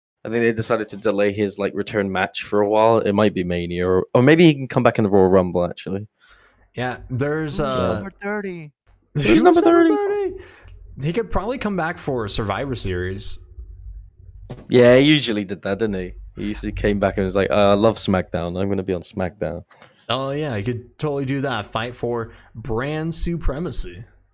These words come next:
Speaker 1: Yeah, so there you go. That is W W E SummerSlam twenty twenty. Out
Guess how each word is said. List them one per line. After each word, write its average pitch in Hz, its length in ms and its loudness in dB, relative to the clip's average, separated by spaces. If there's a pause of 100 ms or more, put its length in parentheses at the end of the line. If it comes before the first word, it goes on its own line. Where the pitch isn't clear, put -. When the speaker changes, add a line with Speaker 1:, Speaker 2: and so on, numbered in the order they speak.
(200)
Speaker 1:
Yeah, 98 300 4 (360)
so 101 300 0 (960)
there - 140 0
you 104 40 4
go. 104 280 6 (300)
That 107 200 6
is 104 400 4 (380)
W 110 180 6
W 98 240 2
E 87 40 -6
SummerSlam 90 560 -6
twenty 92 220 -4
twenty. 90 380 -4
Out 185 360 6